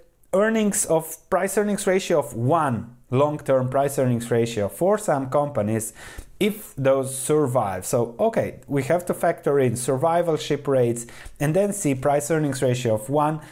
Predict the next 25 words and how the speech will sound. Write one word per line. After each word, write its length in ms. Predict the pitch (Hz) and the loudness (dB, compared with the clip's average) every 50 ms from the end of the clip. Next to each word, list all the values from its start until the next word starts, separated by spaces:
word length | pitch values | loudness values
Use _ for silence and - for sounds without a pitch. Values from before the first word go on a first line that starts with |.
| - - - | -20 -10 -2
When 260 | - 131 175 226 233 | 0 2 2 2 0
the 80 | 220 190 | -2 -2
price 340 | - - 175 165 180 175 - | 0 2 2 2 2 0 0
earnings 400 | 190 180 175 160 131 - - - | -2 -2 -2 -2 -2 -4 -4 -2
current 440 | - 156 170 175 156 151 147 - - - | 0 0 2 2 0 -2 -4 -6 -10 -4
ratio 440 | - 139 143 151 160 156 - 147 131 | 0 0 2 2 0 0 0 0 0
of 120 | 120 127 123 | 0 0 0
one 440 | 135 147 156 147 131 107 92 - - - 131 | 0 2 2 2 0 -2 -4 -8 -10 -8 -2
goes 300 | 120 127 135 - 127 127 - | 0 2 2 2 0 -4 -4
to 340 | - 123 117 107 101 - - - | -2 -2 0 -2 -4 -8 -6 -2
ten, 480 | - 156 160 175 135 113 127 131 131 - - - - - - | 0 0 0 0 -2 -4 -4 -6 -8 -10 -14 -20 -20 -12 -4
you 160 | - 123 185 | -2 0 0
have 400 | 226 - - 123 117 113 113 - - - | 0 2 2 2 2 0 -2 -4 -4 -4
a 80 | 113 | -4
ten 360 | - - 143 127 120 120 117 | -2 0 2 2 2 2 2
bagger. 540 | 117 127 123 117 117 104 104 90 87 - - - | 2 4 4 4 2 0 -2 -4 -4 -6 -8 -10
That 380 | 110 104 135 147 196 - - | -2 0 2 2 2 2 0
is 220 | - 147 127 123 - | 0 0 0 -2 -2
how 220 | - 123 120 117 | 0 2 2 2
you 100 | 113 110 | 2 0
find 380 | 113 - 151 151 165 165 151 123 | 0 -2 -2 0 0 0 0 0
those 200 | 110 104 104 101 | 0 0 -2 -4
great 480 | - - 117 113 110 110 113 113 - - - - - - - - - | -2 0 2 2 2 2 0 -2 -6 -18 -20 -20 -20 -20 -20 -6 -2
investments. 920 | 165 156 139 123 131 113 101 - - - 98 82 80 - - - - - - _ _ _ _ - 131 - - | 0 0 2 2 2 0 0 -2 -8 -10 -12 -12 -8 -6 -4 -4 -4 -6 -10 _ _ _ _ -20 -20 -12 -4
So 320 | - - 180 151 - - | 0 2 2 2 0 -2